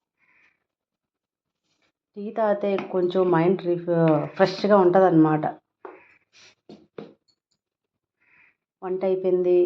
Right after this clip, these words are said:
ఇంకా వాషింగ్ మిషన్ బట్టలు వేయాలి, కొంచెం గిన్నెలు ఉంటే అవి వాష్ చేసుకోవాలి, అంతే. స్నేహ లేస్తే దానికి స్నానం అది చేపించి దాన్ని తినిపించుకోవాలి.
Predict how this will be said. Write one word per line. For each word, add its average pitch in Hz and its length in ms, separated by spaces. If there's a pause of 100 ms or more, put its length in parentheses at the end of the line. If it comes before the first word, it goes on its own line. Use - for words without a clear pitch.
(120)
ఇంకా 190 240
వాషింగ్ 175 280
మిషన్ 185 320
బట్టలు 165 300
వేయాలి, 160 600 (680)
కొంచెం 202 400
గిన్నెలు 185 320
ఉంటే 190 180 (640)
అవి 294 200
వాష్ 190 300
చేసుకోవాలి, 170 640 (100)
అంతే. 165 420 (1000)
స్నేహ 208 460
లేస్తే 196 680 (260)
దానికి 214 300
స్నానం 196 380
అది 190 120
చేపించి 202 460 (640)
దాన్ని 214 200
తినిపించుకోవాలి. 180 800